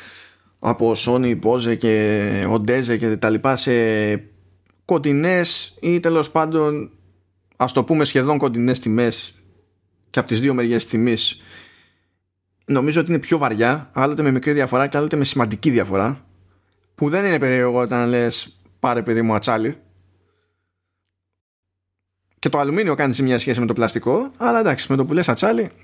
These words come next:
αρχίζεις και κλαις. Και όλο αυτό φαίνεται να έχει επηρεάσει και, το, και την άρμωση, το πώς είναι τα,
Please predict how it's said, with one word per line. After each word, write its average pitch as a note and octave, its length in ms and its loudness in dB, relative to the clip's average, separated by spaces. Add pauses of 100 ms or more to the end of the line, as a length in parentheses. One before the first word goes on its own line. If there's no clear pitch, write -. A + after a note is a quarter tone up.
(460)
αρχίζεις D#3+ 220 0
και C#3+ 60 0
κλαις. C3 280 -4 (2250)
Και D3+ 320 0
όλο G3+ 260 2
αυτό A3+ 260 -2 (180)
φαίνεται F#3+ 240 2
να G3 80 2
έχει G3+ 120 2
επηρεάσει F3 520 0 (100)
και, F#3 160 0
το, F3+ 600 2
και F3 120 0
την C3+ 880 0
άρμωση, B2 380 0
το B2 80 -2
πώς C3+ 220 -2
είναι B2+ 200 0
τα, F#2+ 460 -2